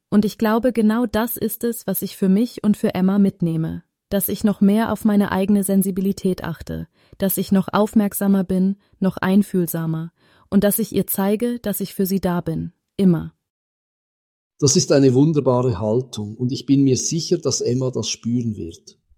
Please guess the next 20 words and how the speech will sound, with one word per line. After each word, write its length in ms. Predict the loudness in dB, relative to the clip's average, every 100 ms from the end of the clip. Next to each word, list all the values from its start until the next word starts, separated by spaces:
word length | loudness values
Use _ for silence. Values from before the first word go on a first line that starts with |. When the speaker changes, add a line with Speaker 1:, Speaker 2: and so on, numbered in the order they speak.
| _ _ _
Speaker 2:
und 140 | -2 2
dass 160 | 4
eure 200 | 8 8
Beziehung 540 | 6 -2 -4 0 0 2
dadurch 400 | 0 0 -2 -2
nur 160 | 0
noch 200 | 0 -4
stärker 540 | -6 -6 -6 -8 -10 -8
wird. 420 | -14 -16 -20 -20 _ _ _ _ _ _ _ _ _ _ _ _ 2
Speaker 1:
Danke, 340 | 4 4 0
Walter, 460 | -2 -6 -8 -10 -6
für 140 | -4
dieses 360 | 0 0 -2 -6
Gespräch, 640 | -6 -8 -6 -4 -6 -8
für 80 | -6
deine 260 | -2 -2 -2
Geduld, 480 | -2 -2 -2 -4
für 160 | -6 -6
deine 260 | -2 -2 -4
Expertise. 920 | -10 -8 -10 -6 -4 -4 -4 -8